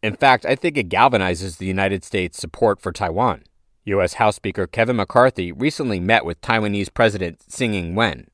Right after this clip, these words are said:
Soon after, Michael McCaul led a bipartisan U S congressional delegation to visit Taiwan.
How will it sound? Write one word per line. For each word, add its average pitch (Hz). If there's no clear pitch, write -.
Soon 160
after, 92
Michael 104
McCaul 107
led 98
a 87
bipartisan 120
U 101
S 151
congressional 104
delegation 135
to 90
visit 107
Taiwan. 87